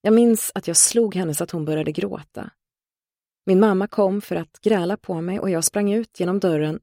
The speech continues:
ut på Lincoln Street, där vi bodde. Jag skrattade men var samtidigt rädd för vad mamma skulle göra om hon fick tag i mig.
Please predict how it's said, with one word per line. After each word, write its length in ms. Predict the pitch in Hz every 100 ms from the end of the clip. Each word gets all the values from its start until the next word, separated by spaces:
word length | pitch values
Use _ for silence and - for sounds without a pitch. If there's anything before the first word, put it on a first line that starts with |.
| -
ut 360 | 226 226 - -
på 120 | 190
Lincoln 380 | 175 170 170 165
Street, 440 | - - - _ _ _ _
där 100 | 190
vi 100 | 175
bodde. 460 | 175 180 - 220 220 _ _ _ _ _ _ _ _
Jag 120 | 220
skrattade 640 | - - 247 - - 185 226
men 180 | 190
var 140 | 165 160
samtidigt 580 | - 277 196 190 185 185
rädd 320 | 202 202 180
för 160 | -
vad 120 | 165 175
mamma 200 | 175 160
skulle 220 | - 175
göra 260 | 202 175
om 60 | 165
hon 80 | 160
fick 200 | - -
tag 340 | 220 226 214
i 100 | 185
mig. 300 | 190 202 190